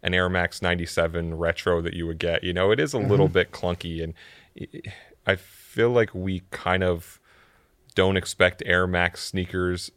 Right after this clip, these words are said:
Speaker 1: as retros to really feel the way they're supposed to. We know they look like that, but
Speaker 2: Yeah.
Speaker 1: how often do you actually put on an Air Max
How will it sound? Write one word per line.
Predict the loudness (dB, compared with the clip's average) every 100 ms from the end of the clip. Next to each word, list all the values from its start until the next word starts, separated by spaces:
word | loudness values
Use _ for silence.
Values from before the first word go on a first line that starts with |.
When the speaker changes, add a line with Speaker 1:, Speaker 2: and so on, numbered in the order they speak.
| 0
Speaker 1:
as | 0 2
retros | -2 0 2 2 2 -2
to | -2
really | 0 0 -2
feel | -8 -8 0 2 4 4 4
the | 2
way | 4 4
they're | 4 2
supposed | 2 2 2 0
to. | -2 0
We | 2
know | 4 6
they | 6 4
look | 2 4
like | 2 4
that, | 4 4
but | 4 2 -2 -12
Speaker 2:
Yeah. | -10 -10 -14 -10
Speaker 1:
how | 0 4
often | 4 2 2
do |
you | 2
actually | 2 -4
put | 0 0
on | 2 0
an | -4
Air | -4 -2
Max | -2 -4 -8 -20